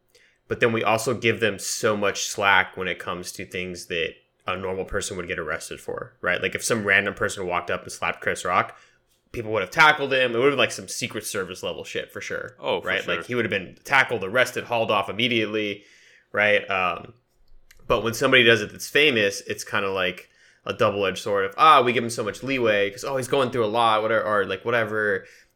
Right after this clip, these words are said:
Speaker 1: you know, he's just, you know, you shouldn't make jokes, but it's also like, well, you know,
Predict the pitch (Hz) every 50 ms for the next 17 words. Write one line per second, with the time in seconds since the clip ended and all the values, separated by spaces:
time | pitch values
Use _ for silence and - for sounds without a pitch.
0 | _ - 117 107 101 95 98 107 110 120 123 107 110 117 107 - - - _ _
1 | _ _ _ _ _ _ _ _ _ _ _ _ _ _ _ _ _ - - 123
2 | 120 110 117 120 - - 156 135 117 117 110 92 - 143 143 135 123 117 110 107
3 | - - 110 107 104 120 110 104 - 113 107 101 95 107 120 123 123 117 104 -
4 | - _ _ _ _ _ _ _ _ _ _ _ _ _ _ - 104 98 90 90
5 | 90 101